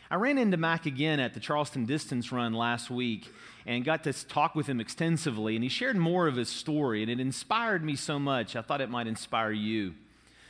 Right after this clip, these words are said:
Mike to-, or Mark, uh, Mac told me that, uh, the doctor had encouraged him to have surgery that would limit his food intake.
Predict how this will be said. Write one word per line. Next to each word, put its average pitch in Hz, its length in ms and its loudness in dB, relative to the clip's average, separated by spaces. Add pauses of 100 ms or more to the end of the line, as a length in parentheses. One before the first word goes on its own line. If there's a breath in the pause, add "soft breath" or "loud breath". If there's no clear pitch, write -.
(160 loud breath)
Mike 165 280 0
to-, 180 100 0
or 131 160 -4
Mark, 151 380 0
uh, 110 100 -4
Mac 139 320 -2
told 156 220 -2
me 123 180 0
that, 104 380 -2 (260 loud breath)
uh, 117 140 0
the 113 100 -2
doctor 127 500 0
had 120 140 0
encouraged 135 540 -2
him 147 220 0
to 120 100 -2
have 117 160 -2
surgery 170 600 -2
that 95 140 -4
would 98 120 -8
limit 139 320 0
his 117 180 -2
food 151 340 -2
intake. 131 680 -2